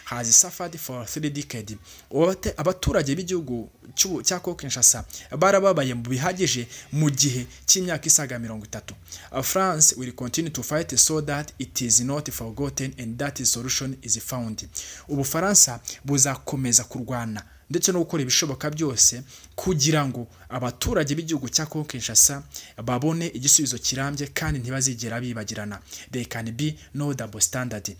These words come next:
Ntabwo hagomba kubaho ukunyuranya cyangwa no kugira indimi ebyiri.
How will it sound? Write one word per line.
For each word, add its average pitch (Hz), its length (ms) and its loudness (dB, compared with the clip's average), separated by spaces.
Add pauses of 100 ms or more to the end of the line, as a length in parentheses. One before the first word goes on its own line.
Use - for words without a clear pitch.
(240)
Ntabwo 117 400 -6
hagomba 170 380 0
kubaho 147 460 -2 (220)
ukunyuranya 147 760 0
cyangwa 147 320 0
no 139 80 -2
kugira 117 240 -6
indimi 120 240 -4
ebyiri. 101 300 -8